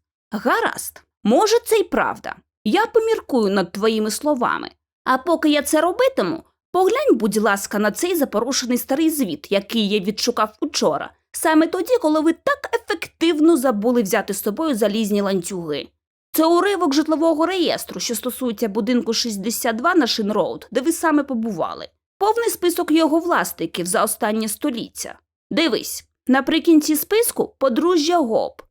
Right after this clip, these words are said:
Про них ти вже знаєш. А от про цю власницю ти не знаєш нічого. Пана Анабел Еворд, що купила цей будинок п'ятдесят років тому.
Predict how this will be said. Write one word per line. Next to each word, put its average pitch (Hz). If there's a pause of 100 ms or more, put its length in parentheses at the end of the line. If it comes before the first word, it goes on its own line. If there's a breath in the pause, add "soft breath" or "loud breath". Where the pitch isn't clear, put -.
Про 403
них 494
ти 370
вже 285
знаєш. 170 (180)
А 226
от 269
про 247
цю 440
власницю -
ти -
не 294
знаєш 320
нічого. 202 (240)
Пана 392
Анабел 269
Еворд, 311
що -
купила 226
цей 247
будинок 269
п'ятдесят 247
років 254
тому. 254